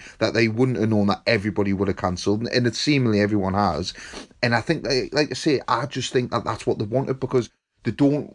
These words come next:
they don't want to go through, you know, refunding everybody. They don't want to go through any of that. They've said, "Listen, if you wanna, if you wanna renew your season ticket, all we can offer you is this streaming pass, um, for now until the stadium's reopened.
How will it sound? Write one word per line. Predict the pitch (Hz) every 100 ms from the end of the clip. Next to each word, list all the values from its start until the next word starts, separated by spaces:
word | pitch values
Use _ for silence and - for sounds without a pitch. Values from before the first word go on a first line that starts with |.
| 120
they | 120
don't | 151 147 135
want | 123 143 -
to |
go | 117 135 127
through, | 113 127 127 113
you | 110
know, | 113
refunding | 107 117 110 - 117 110
everybody. | 110 110 101 107 107 101 - - -
They | 120
don't | 143 131
want | 120 127
to |
go | 117 120
through | 107 117 117
any | 123 120
of | 120 101
that. | 104 - _ -
They've | 110
said, | 135 123
"Listen, | 131 127
if | 117
you | 131 170
wanna, | 160 160 160
if | 120
you | 127 160
wanna | 160 156
renew | 151 151 139 135
your | 135 127
season | - 120 113
ticket, | 104 120 113 - - -
all | 143 143
we | 127 135
can | 135
offer | 117 107 110
you | 107 107 - _ -
is | 131 101
this | 117 -
streaming | - 104 95 85
pass, | 95 87 - - _ _ - _ 107
um, | 104 104 101
for | 104 - 131
now | 117 104 98 92
until | 98 - 107
the | 101
stadium's | - 107 98 98 95
reopened. | 98 95 90 90 90 -